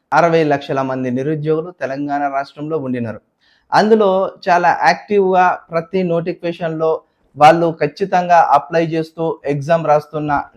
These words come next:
నిరుద్యోగులంతా కలిపితే ఎప్పుడు యాక్టివ్గా ఉండే నిరుద్యోగులు వచ్చేసి ఒక ఐదు నుంచి ఆరు లక్షల మంది ఉంటారు. మిగతా వాళ్ళందరూ, వాళ్ళందరూ వెబ్సైట్లో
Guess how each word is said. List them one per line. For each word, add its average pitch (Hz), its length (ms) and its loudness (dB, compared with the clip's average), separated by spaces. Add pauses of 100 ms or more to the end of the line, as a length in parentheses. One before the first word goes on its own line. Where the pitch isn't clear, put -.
నిరుద్యోగులంతా 143 880 -2
కలిపితే 135 400 -4 (1040)
ఎప్పుడు 220 300 2 (140)
యాక్టివ్గా 190 400 2 (100)
ఉండే 160 260 2
నిరుద్యోగులు 151 560 0
వచ్చేసి 151 420 -4 (240)
ఒక 143 100 -4 (320)
ఐదు 160 260 -2
నుంచి 151 260 -6 (280)
ఆరు 147 160 4 (100)
లక్షల 139 300 -6 (100)
మంది 127 220 -8
ఉంటారు. 120 220 -12 (200)
మిగతా 180 300 2 (100)
వాళ్ళందరూ, 147 520 0 (1000)
వాళ్ళందరూ 170 420 0 (160)
వెబ్సైట్లో 156 480 0